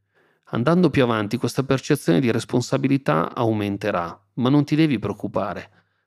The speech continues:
perché quando arriveremo al livello cinque capirai che per essere lì devono verificarsi delle condizioni molto particolari.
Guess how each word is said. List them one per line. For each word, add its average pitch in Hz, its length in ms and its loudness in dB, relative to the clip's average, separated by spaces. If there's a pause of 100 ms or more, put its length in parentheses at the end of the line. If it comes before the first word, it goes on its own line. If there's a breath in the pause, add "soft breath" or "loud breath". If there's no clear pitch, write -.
(160)
perché 113 260 -10
quando 160 320 0
arriveremo 110 460 0
al 98 60 -4
livello 110 360 -4
cinque 165 460 -4
capirai 131 480 -2
che 107 160 -6
per 110 160 -2
essere 127 380 -2
lì 135 380 -2
devono 123 420 0
verificarsi 120 760 -2
delle 117 220 -2
condizioni 101 800 -4
molto 104 440 -2
particolari. 98 800 -4